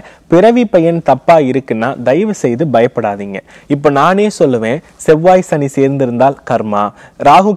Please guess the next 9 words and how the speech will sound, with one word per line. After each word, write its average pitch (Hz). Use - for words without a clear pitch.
கேது 156
வலுத்திருந்தால் 135
நமக்கு 120
நிறைய 127
பாதிப்புகள் 117
ஏற்படும் 104
அப்படின்லாம் 107
சொல்லுவேன். 95
ஆனா, 107